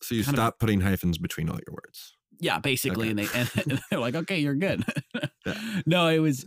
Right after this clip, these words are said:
Speaker 2: yeah, I stopped putting hyphens in between my words, and I started
Speaker 1: Mm-hmm.
Speaker 2: actually, you know, I, I was basically improving drastically
Speaker 1: Mm-hmm.
Speaker 2: and learning
Speaker 1: Yeah.
Speaker 2: how to read and write. And I could keep up in a class.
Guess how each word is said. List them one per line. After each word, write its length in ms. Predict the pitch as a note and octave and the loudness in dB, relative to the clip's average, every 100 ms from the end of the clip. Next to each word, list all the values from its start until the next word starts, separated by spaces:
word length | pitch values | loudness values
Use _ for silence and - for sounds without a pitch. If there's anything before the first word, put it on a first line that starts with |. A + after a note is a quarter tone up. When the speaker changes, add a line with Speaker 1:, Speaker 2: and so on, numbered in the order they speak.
| - | -2
Speaker 2:
yeah, 160 | D#3+ C#3 | 0 2
I 60 | |
stopped 260 | - D#3 D#3 | 0 0 2
putting 300 | D3+ B2 B2+ | 2 2 2
hyphens 360 | A#2+ A#2 A#2 | 2 0 0
in 80 | A2+ A2 | 0 -2
between 180 | G2+ | 0
my 100 | F#2+ | -2
words, 280 | D#2+ C2 D#2+ | -2 -4 -4
and 100 | C#2+ | -6
I 60 | A#1 | -8
started 320 | - D2 C#2 | -8 -8 -6
Speaker 1:
Mm-hmm. 100 | F#2+ | -4
Speaker 2:
actually, 200 | E2+ - _ | -4 -6 _
you 80 | - | -18
know, 160 | - _ - | -18 _ -6
I, 120 | B2 | -2
I 120 | D#3+ | 0
was 120 | F3 | 0
basically 440 | - G3 - E3 C3+ | 2 2 4 4 4
improving 520 | A2 G#2+ F#2 E2 - | 4 2 0 -2 -4
drastically 640 | F#2+ E2 - A2 G2 F2+ | -2 -2 -2 0 2 2
Speaker 1:
Mm-hmm. 80 | D2+ | 0
Speaker 2:
and 80 | F2+ | 0
learning 240 | G2+ F#2+ | 0 0
Speaker 1:
Yeah. 40 | F2 | 0
Speaker 2:
how 60 | F#2+ | 0
to 40 | |
read 180 | F#2 D#2+ | -2 -2
and 80 | D#2+ | -4
write. 240 | D2+ - - - - _ _ - | -4 -8 -16 -20 -20 _ _ -2
And 180 | C3+ B2 | 0 0
I 60 | |
could 160 | A2+ G#2 | 0 -4
keep 180 | - F#3 | -2 -2
up 100 | D3+ | 0
in 60 | |
a 60 | A#2 | -2
class. 580 | - G2 F2+ F2 - | 0 -2 -2 -4 -8